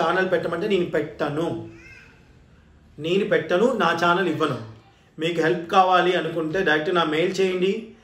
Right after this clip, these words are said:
నేను మీకు channel, మా ఇంటికి రండి, మా, ఒక టైంలో నేను చెప్తాను ఎక్కడికి రావాలో, ఒక రండి,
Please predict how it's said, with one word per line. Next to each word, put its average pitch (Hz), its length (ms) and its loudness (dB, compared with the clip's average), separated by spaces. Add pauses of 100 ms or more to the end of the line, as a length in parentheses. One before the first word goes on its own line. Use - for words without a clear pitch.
(160)
నేను 156 180 -2
మీకు 160 280 -2
channel, 175 380 -2
మా 156 140 0
ఇంటికి 175 220 -2
రండి, 180 320 0
మా, 151 280 -2 (280)
ఒక 156 160 0
టైంలో 165 280 2
నేను 180 160 -2
చెప్తాను 190 420 -2
ఎక్కడికి 170 320 0
రావాలో, 170 220 4
ఒక 156 120 -6
రండి, 175 500 -2